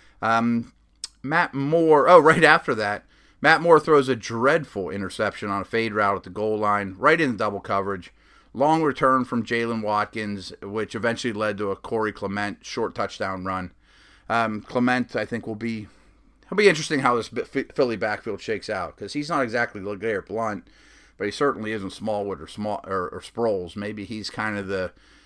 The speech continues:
middle of the road guy, and I w-, I wonder how good he is on special teams. That'll have a lot to, to, to do, to do, to do with value to the Eagles at this point.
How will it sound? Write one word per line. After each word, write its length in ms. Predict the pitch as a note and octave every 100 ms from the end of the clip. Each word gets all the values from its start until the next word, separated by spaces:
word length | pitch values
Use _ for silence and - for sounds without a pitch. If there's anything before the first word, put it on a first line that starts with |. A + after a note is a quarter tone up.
| _
middle 220 | - D3+ C#3+
of 60 |
the 80 | B2+
road 340 | A#2+ B2 A#2
guy, 340 | G#2 G2+ F#2 F2+
and 420 | F2+ F#2+ G2 F#2+ -
I 100 | G#2
w-, 200 | G#2 G2
I 200 | A2+ G#2
wonder 280 | G#2 A2+ G#2+
how 140 | G#2+
good 240 | G#2 G#2+ G#2
he 120 | G#2
is 100 | F#2+
on 120 | F#2
special 320 | - G2 F2+
teams. 340 | E2+ G#2 F#2 E2
That'll 200 | F#2+ G2
have 120 | F#2+
a 60 | F2
lot 300 | F#2 F#2 -
to, 180 | D#2+ D#2 -
to, 100 | F#2 - -
to 80 | -
do, 220 | E2 G#2 G#2
to 80 | F2+
do, 300 | E2 G#2 F#2+
to 60 | F2
do 240 | G#2 G#2
with 180 | F#2 -
value 380 | G2 G#2 F#2+ F2
to 120 | -
the 160 | E2+ G2
Eagles 260 | F#2 E2+
at 60 | D#2+
this 140 | F2+
point. 320 | - F#2 F2